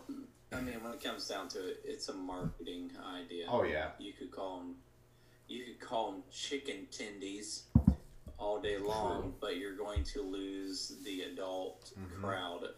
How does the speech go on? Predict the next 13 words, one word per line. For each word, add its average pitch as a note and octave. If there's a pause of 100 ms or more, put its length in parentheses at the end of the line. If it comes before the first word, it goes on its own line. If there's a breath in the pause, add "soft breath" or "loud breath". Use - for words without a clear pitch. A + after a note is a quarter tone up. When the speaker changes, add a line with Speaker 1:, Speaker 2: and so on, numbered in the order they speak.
Speaker 2:
that F2+ (600)
wants G2
to -
have A#2+
'em. - (480 loud breath)
I C#3
ain't E3
Speaker 1:
Yeah. -
Speaker 2:
gonna C3+
lie. A#2 (680)
I D#3
am A#2+
a F#2+